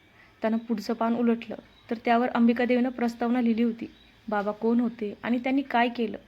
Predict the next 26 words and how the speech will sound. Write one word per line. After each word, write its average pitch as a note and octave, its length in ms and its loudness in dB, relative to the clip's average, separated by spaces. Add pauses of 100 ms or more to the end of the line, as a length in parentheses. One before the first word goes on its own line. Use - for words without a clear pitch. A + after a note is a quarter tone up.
(120)
ते D4 120 -4
थोडक्यात C#4 380 2
लिहिलं C4+ 200 2
होतं. C#4 260 -2 (840)
त्यानंतर C4+ 480 2
मात्र A#3 380 0 (520)
एक B3 200 2
एक C#4 120 -4
चॅप्टर B3+ 300 2
सुरू B3 260 2
होत B3+ 160 4
होता. A#3+ 220 -4 (760)
लग्न, G#3+ 520 -2 (580)
पहिल्या A#3+ 340 4
चॅप्टरमध्ये A#3 720 0 (220)
त्याचे A#3+ 260 0
बाबा G#3 300 -2 (180)
त्याच्या A#3+ 260 -2 (120)
आईच्या A#3 280 2
लाईफमध्ये A#3+ 440 0
कसे A#3+ 320 -4
आले A3 300 0
ते - 420 -2
लिहिलं A3+ 260 6
गेलं A3+ 220 2
होतं. A#3 260 -2